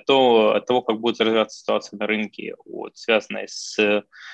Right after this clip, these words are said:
и с инфляцией, и с ростом цен на глобальный, на глобальный, на commodities market, э, то есть, э,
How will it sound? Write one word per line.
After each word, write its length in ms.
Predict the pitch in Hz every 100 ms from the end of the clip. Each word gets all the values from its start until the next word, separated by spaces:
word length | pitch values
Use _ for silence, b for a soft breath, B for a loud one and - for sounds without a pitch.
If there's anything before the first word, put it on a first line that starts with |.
| B B B
и 380 | - 113 110 107
с 140 | 107 123
инфляцией, 680 | 120 156 175 - 131 117 107
и 40 |
с 140 | -
ростом 320 | 120 110 - 110
цен 340 | - 110 107
на 580 | 107 101 101 101 98 101
глобальный, 720 | 101 117 120 160 143 127 123 -
на 440 | 113 110 107 104 104
глобальный, 440 | 117 113 151 127 - _
на 200 | 113 107 -
commodities 460 | 131 156 143 - -
market, 380 | 117 113 - 101 _
э, 360 | 104 104 101 101 - _ -
то 60 |
есть, 360 | 107 - - -
э, 200 | 104